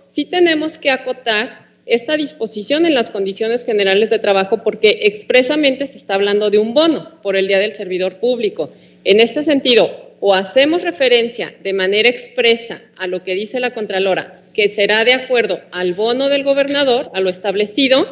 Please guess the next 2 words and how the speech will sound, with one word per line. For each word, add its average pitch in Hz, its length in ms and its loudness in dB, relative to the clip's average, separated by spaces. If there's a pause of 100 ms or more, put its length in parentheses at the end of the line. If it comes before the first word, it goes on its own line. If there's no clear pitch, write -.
(680)
o 294 840 2
señalamos 233 880 0